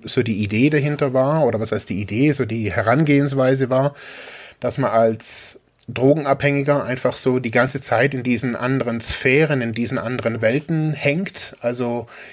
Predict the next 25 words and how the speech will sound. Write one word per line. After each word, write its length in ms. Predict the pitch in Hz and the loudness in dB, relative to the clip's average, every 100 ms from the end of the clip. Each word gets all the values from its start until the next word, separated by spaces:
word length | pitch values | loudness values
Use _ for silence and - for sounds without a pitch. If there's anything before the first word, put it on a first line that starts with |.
| - | -10
im 180 | 127 131 | -2 0
Rausch, 640 | 104 104 123 135 135 - | 2 6 6 6 4 0
im 200 | 127 123 | -2 -2
Delirium, 840 | 123 113 139 131 127 123 120 123 117 | -2 0 4 4 6 4 2 0 -2
im 680 | 117 117 113 107 101 92 - | -4 -4 -4 -4 -6 -10 -4
High 380 | 127 131 165 165 | 0 2 0 0
halt 260 | 143 143 147 | 0 0 2
einfach, 440 | 147 156 151 147 | 0 2 0 0
in 160 | 123 123 | -4 0
irgendwelchen 560 | 131 151 131 123 117 | 2 4 2 0 -2
Welten. 420 | 107 113 139 180 214 - - - - - - - - - - - _ _ | -2 -2 -4 -6 -8 -16 -20 -18 -16 -16 -14 -16 -16 -20 -20 -20 _ _
Und 680 | - 135 131 131 131 131 - _ _ _ _ _ _ | 2 4 4 4 0 -4 -12 _ _ _ _ _ _
da 480 | - 123 139 139 135 | 2 6 6 6 4
halt 360 | 139 135 135 - | 4 2 0 -2
nicht 220 | 143 - | -4 0
mehr 80 | 127 | 0
den 160 | 123 123 | 2 0
Absprung 520 | 196 - - 117 117 | -4 -6 -6 -4 -2
schafft 380 | - 185 220 165 | 0 0 0 -2
und 140 | 151 | 2
daher 400 | 135 151 156 156 | 2 4 4 2
sich 240 | 147 143 | 0 -2
erstmal 400 | - 113 - 139 127 | -4 -4 0 0 2
erdet 420 | 95 90 - - | 2 0 -2 -6
mit 320 | 107 - - | -8 -8 -12